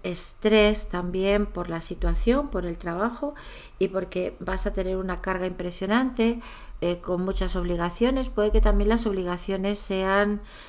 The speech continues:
de obliga-, obligaciones en el terreno familiar, que tengas algunas cargas,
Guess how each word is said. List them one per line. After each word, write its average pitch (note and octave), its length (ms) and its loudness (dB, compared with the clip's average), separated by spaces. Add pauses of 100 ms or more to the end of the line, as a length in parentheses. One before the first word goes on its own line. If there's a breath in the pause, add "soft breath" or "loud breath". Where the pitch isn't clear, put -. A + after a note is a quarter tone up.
(160 loud breath)
de F3 120 -2
obliga-, F3+ 400 -2
obligaciones F#3 920 -2
en F3 140 -6
el E3+ 220 -6
terreno F3 480 -6
familiar, F#3 720 0
que G#3 100 -4
tengas F3 380 -8
algunas E3+ 420 -8
cargas, A3 640 0